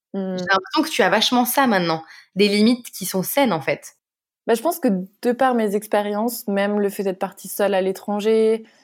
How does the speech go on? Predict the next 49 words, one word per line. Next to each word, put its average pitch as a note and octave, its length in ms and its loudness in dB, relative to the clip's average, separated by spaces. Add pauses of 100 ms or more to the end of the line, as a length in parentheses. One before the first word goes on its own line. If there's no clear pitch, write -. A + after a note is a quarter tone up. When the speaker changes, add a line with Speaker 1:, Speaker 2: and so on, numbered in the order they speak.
(140)
Speaker 1:
ouais, A3+ 340 2
de G3+ 120 0
par A#3+ 240 2
mes G#3+ 220 0
expériences, G#3 800 -2
d'avoir G3 320 0
un G3 100 -2
peu A3+ 200 0
expérimenté G#3 760 -4
les G3+ 220 0
extrêmes, G#3+ 520 -4 (580)
je - 100 -18
commence B3 300 2
à A#3+ 60 2
trouver G#3 280 0
mon G3+ 300 0
équilibre. G3 460 -6 (280)
Mais G#3+ 220 2
je A3 100 -6
pense - 320 -4
que G#3+ 420 2
c'est G#3 340 -2
jamais G#3+ 420 0
vraiment G3+ 440 -6
atteint, G3 320 -6 (560)
que A3+ 80 0
Speaker 2:
Ouais. G#3+ 80 2
Speaker 1:
mon A3 80 2
équilibre A3 440 0
nojo-, G#3 440 2
d'aujourd'hui A3 600 2
n'est G#3 180 -2
pas G#3+ 220 2
celui G#3 260 -2
de F#3+ 100 -2
demain, G3+ 420 0 (520)
et G#3+ 160 2
que C4 360 2
ça - 140 -2
veut G3 160 0
pas A3 160 2
dire B3 240 0
que A#3 100 2
je G3 80 -4
retomberai G3 400 -2
plus A3 280 -6
dans G#3+ 120 0
des G#3 200 2
extrêmes. G3 420 -4